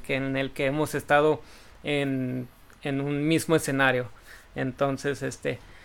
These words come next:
también ver a otra persona que no convivo mucho, pero no sé, no me inspira esa confianza de, de contarle, pero pues igual, digamos, hay otra persona que es muy rara vez que la vez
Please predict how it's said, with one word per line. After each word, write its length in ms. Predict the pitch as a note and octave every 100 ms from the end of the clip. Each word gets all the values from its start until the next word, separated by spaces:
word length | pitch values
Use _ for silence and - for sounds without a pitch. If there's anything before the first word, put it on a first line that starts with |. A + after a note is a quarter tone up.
| - -
también 720 | D3 C#3+ C#3 D3 D3+ D3 C#3
ver 220 | B2 D3
a 60 | D#3
otra 240 | D3+ E3
persona 680 | D#3 C#3+ - D#3+ E3 D#3+ D#3 -
que 340 | D3 C3+ C3 C3+
no 240 | D3 E3
convivo 380 | G3 F#3+ G3+ G3
mucho, 560 | F#3 G3 G3 F3 F#3+ -
pero 480 | D#3+ C#3+ C#3 C3+ C3+
no 180 | C3+ C#3+
sé, 200 | - C#3+
no 120 | D3
me 100 | E3
inspira 300 | D#3+ E3+ D#3+
esa 180 | D3 D#3+
confianza 800 | D#3 C#3 - D3+ C#3+ C3+ - C#3
de, 260 | C#3 C3 - - - - -
de 220 | C#3 C3+
contarle, 600 | - C#3+ B2+ D3+ D3 C#3+ -
pero 240 | D#3 D3
pues 220 | D3+ C#3
igual, 420 | D3 C#3 D3+ E3 C#3+
digamos, 460 | C3+ D3 D3 - - - - -
hay 200 | C#3 D3+
otra 200 | D#3+ F3
persona 480 | D#3+ E3 D#3+ E3 D#3
que 220 | C#3+ C#3
es 120 | C3+
muy 160 | E3 F3
rara 200 | E3+ F3
vez 160 | F3+ E3+
que 120 | D#3+
la 140 | C#3+
vez 220 | C#3 C#3